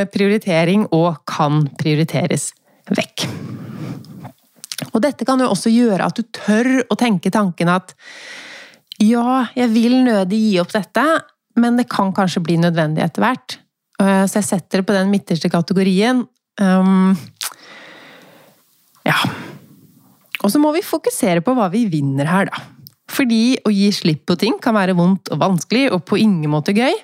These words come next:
men det er faktisk gøy å ha overskudd og rom i den personlige økonomien. Og færre bekymringer rundt hva man har råd til og ikke, som vi jo snakket masse om i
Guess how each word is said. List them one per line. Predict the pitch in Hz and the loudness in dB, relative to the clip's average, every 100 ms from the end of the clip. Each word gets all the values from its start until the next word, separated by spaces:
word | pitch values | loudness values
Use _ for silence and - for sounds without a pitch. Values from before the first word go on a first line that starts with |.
| _ - - - - - | _ -20 -20 -20 -6 0
men | 262 | 0
det | 277 | 0
er | 240 214 247 | 2 2 2
faktisk | - 208 - 220 196 | 0 -4 -2 -2 0
gøy | 185 196 233 262 | 2 2 2 0
å | - 208 | -2 -2
ha | - 170 180 233 _ _ _ _ _ _ - | 0 2 2 0 _ _ _ _ _ _ -2
overskudd | 214 170 147 156 - 214 226 247 123 - - | 2 2 0 -2 -2 0 2 0 -4 -12 -2
og | 185 185 170 | 2 2 2
rom | 165 185 214 214 _ _ _ 175 | 4 4 4 0 _ _ _ 0
i | 151 160 170 - | 4 4 2 0
den | 165 | 0
personlige | 165 - 151 151 151 | 0 0 2 2 0
økonomien. | - 175 175 156 165 135 - _ - - | 0 2 4 2 0 -4 -12 _ -6 -4
Og | 302 | -4
færre | - 214 208 196 208 | -2 0 2 0 0
bekymringer | 214 - 170 151 156 165 175 | -2 0 0 2 2 2 2
rundt | 160 156 | 0 0
hva | 160 147 | 0 2
man | 156 | 2
har | 160 156 | 2 2
råd | 147 139 - | 0 -4 -4
til | 151 135 - - - | -4 -4 -16 -12 -2
og | 185 | -2
ikke, | 170 - - - - | -2 -8 -16 -14 -4
som | 185 185 | 0 2
vi | |
jo | 185 | 2
snakket | 175 185 170 | 0 -2 0
masse | 170 175 - | -2 -2 0
om | 156 - | 0 2
i | 156 | 0